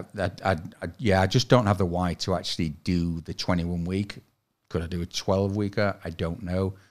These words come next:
Um, but for something like that, you need a reason. I, Kona was, was my reason for Ironman. Keep going, keep going,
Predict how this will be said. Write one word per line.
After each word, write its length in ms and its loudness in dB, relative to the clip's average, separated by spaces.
Um, 580 -2
but 220 -2
for 100 -8
something 420 2
like 240 2
that, 340 0
you 220 0
need 560 4
a 100 -2
reason. 520 -6
I, 200 0
Kona 640 0
was, 460 0
was 160 -4
my 120 2
reason 380 -2
for 240 -10
Ironman. 600 -4
Keep 200 2
going, 320 -2
keep 180 -2
going, 300 -2